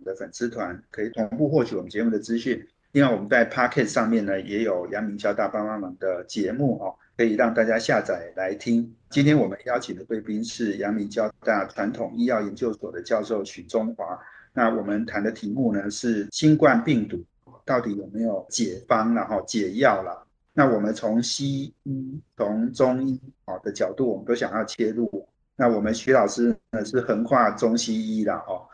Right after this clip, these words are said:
徐老师，我们来谈一谈，哦，因为，诶，我前一段时间因为那个，呃，金源电子，哦，有这个外籍移工，哦，染疫，就是群体染疫的情况，哦。那所以，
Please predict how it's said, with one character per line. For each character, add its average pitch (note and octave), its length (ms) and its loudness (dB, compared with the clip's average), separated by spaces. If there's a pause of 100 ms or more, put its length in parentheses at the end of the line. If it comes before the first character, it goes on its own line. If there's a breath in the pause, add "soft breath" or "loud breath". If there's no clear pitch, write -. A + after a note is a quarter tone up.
(120 soft breath)
徐 - 120 4
老 D3 160 8
师， D#3+ 80 4
我 C#3+ 120 6
们 A2+ 240 4
来 A#2 240 4
谈 G#2+ 280 -4
一 C3+ 60 0
谈， G#2 320 -8
哦， G2+ 160 0
因 D3+ 80 2
为， D#3 180 4 (340 loud breath)
诶， A2 260 0
我 A2+ 100 0
前 C3+ 200 0
一 D#3 40 6
段 E3 120 6
时 B2+ 120 -2
间 C#3 200 4
因 D3+ 120 4
为 C#3+ 100 4
那 C3 120 0
个， G#2+ 400 0
呃， G2 160 -4
金 D3 180 0
源 A2+ 160 2
电 A#2+ 220 2
子， - 200 -12
哦， - 60 -20 (160)
有 G2 240 -4
这 F#2+ 120 -2
个 B2+ 80 2
外 C#3 140 2
籍 A#2 200 -6 (340)
移 G#2 180 -12
工， A2+ 340 0
哦， G2 160 -4
染 F#2+ 240 2
疫， A2+ 260 -6 (200)
就 B2 120 -4
是 A#2 60 -6
群 A#2+ 200 2
体 A2+ 140 -2
染 F2+ 220 -6
疫 A2+ 120 0
的 F#2+ 180 -8
情 - 280 -12
况， G#2 240 -6 (140)
哦。 G2 180 -8
那 D#3 80 4
所 E3 120 4
以， - 160 4